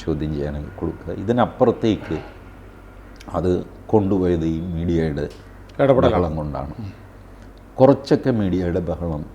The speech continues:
Speaker 1: കോടതികളെ സ്വാധീനിക്കുന്നുണ്ട്. അത് എത്ര ഇല്ല എന്ന് പറഞ്ഞു കഴിഞ്ഞാലും ഒരു ഭീകരമായ പബ്ലിക് മൂഡ് വരുമ്പോൾ ഈ സാധനം ബിഷപ്പ് ഫ്രാങ്കോയുടെ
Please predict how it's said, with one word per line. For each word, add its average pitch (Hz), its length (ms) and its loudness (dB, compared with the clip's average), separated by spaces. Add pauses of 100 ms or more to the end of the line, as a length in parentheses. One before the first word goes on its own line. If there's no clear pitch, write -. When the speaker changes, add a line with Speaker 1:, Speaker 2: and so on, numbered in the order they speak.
(460)
Speaker 1:
കോടതികളെ 87 580 2
സ്വാധീനിക്കുന്നുണ്ട്. 82 1080 -4 (340)
അത് 71 180 -10
എത്ര 98 300 0
ഇല്ല 90 300 4
എന്ന് 90 140 0
പറഞ്ഞു 82 260 -2
കഴിഞ്ഞാലും 76 540 -6 (640)
ഒരു 90 240 2 (580)
ഭീകരമായ 101 640 4
പബ്ലിക് 85 560 -2
മൂഡ് 80 300 0 (340)
വരുമ്പോൾ 73 460 -6 (1000)
ഈ 127 80 4
സാധനം 104 680 0
ബിഷപ്പ് 92 300 -2
ഫ്രാങ്കോയുടെ 98 640 2